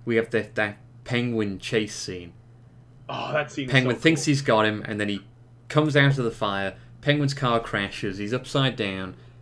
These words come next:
Speaker 1: Batman strides over to him. The music swells, and then the title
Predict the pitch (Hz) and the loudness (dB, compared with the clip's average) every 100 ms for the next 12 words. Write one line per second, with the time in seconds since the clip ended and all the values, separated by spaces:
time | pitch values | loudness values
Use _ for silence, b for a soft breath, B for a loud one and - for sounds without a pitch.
0 | - 117 113 117 107 - - 127 127 139 | -2 0 2 -2 -4 -6 -4 0 2 4
1 | 139 131 117 110 107 - 107 98 95 92 | 4 6 8 8 2 0 2 2 -2 -6
2 | B B B B - 110 120 131 151 139 | B B B B -4 2 2 4 2 0
3 | - 117 104 98 95 92 - - - - | -2 2 4 4 0 -2 -8 -12 -18 -20
4 | - - - - - - - 120 113 110 | -20 -20 -20 -20 -12 -12 -2 0 2 4
5 | 110 - 131 120 113 101 | 2 2 0 0 -2 -6